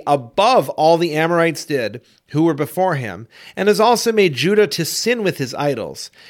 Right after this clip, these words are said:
therefore Yahweh, the God of Israel, says, 'Behold, I will bring such evil on Jerusalem and Judah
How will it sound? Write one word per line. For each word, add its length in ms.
therefore 580
Yahweh, 440
the 120
God 300
of 100
Israel, 440
says, 260
'Behold, 640
I 140
will 120
bring 220
such 360
evil 340
on 160
Jerusalem 720
and 160
Judah 460